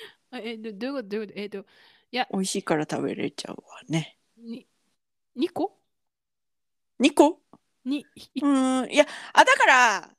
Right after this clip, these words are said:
Speaker 1: うん。
Speaker 2: その、なんていうの？小さめにしたらいいんじゃないですか？その肉を挟む量を。
Speaker 1: あー。でも。
Speaker 2: 私は、血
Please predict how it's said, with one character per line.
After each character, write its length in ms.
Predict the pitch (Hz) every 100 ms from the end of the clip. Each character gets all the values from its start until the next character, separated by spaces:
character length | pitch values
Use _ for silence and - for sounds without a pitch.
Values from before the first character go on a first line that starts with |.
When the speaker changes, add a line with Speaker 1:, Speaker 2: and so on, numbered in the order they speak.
| -
Speaker 1:
う 40 |
ん。 40 | 233
Speaker 2:
そ 60 |
の、 440 | 190 185 180 160 - _ _ _ _ _ _ -
な 140 | 190 185
ん 40 |
て 80 | 147
い 40 |
う 40 | -
の？ 220 | - 175 _ _ _ _ _ _ _ _ _ _ _ _
小 60 | -
さ 80 | 370
め 40 |
に 60 | 523 605 554 554 554
し 100 | 539
た 80 | 587
ら 80 | 440
い 40 |
い 20 | 185
ん 60 |
じ 60 | 170
ゃ 40 |
な 60 | 135
い 20 |
で 80 | 156
す 60 |
か？ 180 | - 262
そ 120 | 349
の 140 | 202 160
肉 400 | 185 185 - 220
を 100 | 147
挟 360 | - 185 180
む 200 | 156 - - _
量 180 | - 147
を。 320 | - - - - - _ _ _ _ _ _ -
Speaker 1:
あ 600 | 240 233 226 220 220 208 _ _ _ _ _ _ _ _ _ _ _ _ _ _ _
ー。 40 | 269
で 80 |
も。 120 | 381 - _ _ _ _ _ _ _ _
Speaker 2:
私 120 | 247 349
は、 160 | 392 381 _ _ _ _ _ _ _
血 140 | -